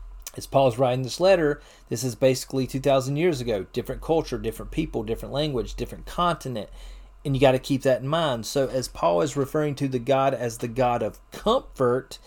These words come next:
the Greek word that he used that was, uh, translated into comfort was paraklesis, which, uh, it, it has a form of comfort to it, um, but rather than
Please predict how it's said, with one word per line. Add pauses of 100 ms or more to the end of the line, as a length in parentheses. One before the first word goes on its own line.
(380)
the
Greek
word
that
he
used
that
was,
uh,
translated
into
comfort (300)
was
paraklesis, (380)
which,
uh, (840)
it,
it
has
a
form
of
comfort
to
it, (460)
um,
but
rather
than